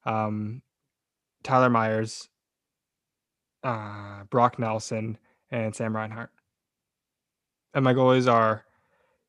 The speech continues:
Ilya Samsonov, who is, I have no idea who that is, to be honest with you, and Braden Holtby.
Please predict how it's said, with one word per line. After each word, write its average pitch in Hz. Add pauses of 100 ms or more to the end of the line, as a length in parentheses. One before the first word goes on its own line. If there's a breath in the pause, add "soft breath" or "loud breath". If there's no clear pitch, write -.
(160)
Ilya 165
Samsonov, 139 (180)
who 120
is, 110 (760)
I 139
have 117
no 117
idea 110
who 107
that 107
is, 110
to -
be 127
honest 120
with 135
you, 139
and 127
Braden 127
Holtby. 110